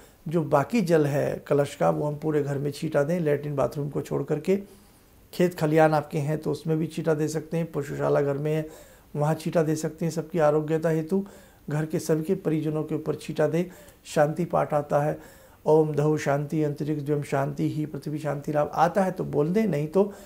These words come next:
निवारण मंत्र पढ़ते हुए या गायत्री मंत्र पढ़ते हुए छींटा दे सकते हैं। और हाँ, इन आठ नौ दिनों में आप गायत्री मंत्र की साधना भी कर सकते हैं।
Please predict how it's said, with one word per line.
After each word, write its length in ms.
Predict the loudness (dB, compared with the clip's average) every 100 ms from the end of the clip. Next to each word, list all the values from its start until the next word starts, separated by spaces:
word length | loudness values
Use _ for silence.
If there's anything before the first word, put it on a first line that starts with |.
| -20 -20 -16 -8 -2
निवारण 340 | 8 12 12 12
मंत्र 240 | 6 2
पढ़ते 300 | 0 0 2
हुए 220 | 2 4
या 140 | 4 4
गायत्री 380 | 6 4 2 -4
मंत्र 220 | -4 -4
पढ़ते 280 | -4 -2 -2
हुए 160 | -4
छींटा 240 | -6 -6 -2
दे 140 | -2
सकते 280 | -6 -8 -8
हैं। 100 | -6 0
और 180 | 0 0
हाँ, 240 | -6 -8 -18 _ -20 -20 _ -20 -20 -20 _ 2
इन 320 | 4 4 0 -6 2
आठ 300 | 4 4 2
नौ 120 | 0
दिनों 280 | 0 -2 -2
में 260 | 0 -2 -4 -16 -20 -2
आप 280 | 2 2 4
गायत्री 400 | 4 4 0 -2
मंत्र 300 | -2 -4 -8
की 140 | -8
साधना 400 | -6 -6 -6 -8
भी 120 | -8
कर 140 | -8 -8
सकते 360 | -8 -14 -14
हैं। 240 | -14 -14